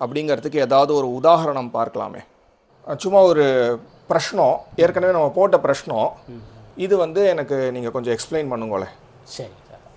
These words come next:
Speaker 2: அதாவது நீங்க சொன்னது வந்து இருபத்தி நாலு பத்து ரெண்டாயிரத்தி இருபத்தஞ்சு,
Speaker 1: கரெக்ட்.
Speaker 2: பதினோரு மணி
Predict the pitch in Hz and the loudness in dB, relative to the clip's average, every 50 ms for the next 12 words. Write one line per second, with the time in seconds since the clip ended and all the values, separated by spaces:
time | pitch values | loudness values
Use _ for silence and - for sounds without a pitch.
0 | - - - - _ - - - - - - - 120 127 123 123 120 123 117 117 | -20 -20 -20 -20 _ -20 -20 -20 -20 -20 -20 -18 -16 -14 -14 -14 -14 -14 -14 -14
1 | 113 107 107 - 135 143 147 143 135 131 147 175 185 175 156 131 127 135 156 160 | -16 -16 -18 -16 -16 -14 -14 -14 -14 -14 -14 -10 -8 -8 -8 -8 -6 -6 -6 -6
2 | 151 - 147 135 139 143 143 - 135 131 - - 156 135 120 117 123 123 123 120 | -8 -8 -10 -8 -8 -10 -10 -12 -16 -18 -16 -12 -12 -12 -10 -8 -8 -8 -8 -10
3 | - 120 117 117 113 - - 113 110 113 131 156 196 202 - - - 123 104 - | -12 -12 -14 -14 -14 -14 -16 -18 -18 -16 -14 -12 -14 -12 -12 -10 -10 -10 -10 -12
4 | - - 135 131 147 175 180 175 160 147 127 131 143 175 190 | -14 -12 -12 -10 -8 -8 -6 -6 -8 -8 -10 -12 -14 -14 -14